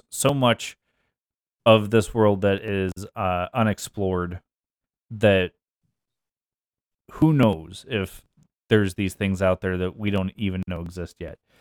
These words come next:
Um, we've, we've seen the different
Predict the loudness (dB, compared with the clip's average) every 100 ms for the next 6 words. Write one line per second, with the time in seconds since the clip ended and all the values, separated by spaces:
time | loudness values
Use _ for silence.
0 | _ _ 2 4 4 0 -4 -6 _ _
1 | _ _ _ -6 2 4 4 0 -4 0
2 | 0 0 -12 -18 -2 2 4 4 2 -2
3 | _ _ -4 0 2 0 2 2 2 -2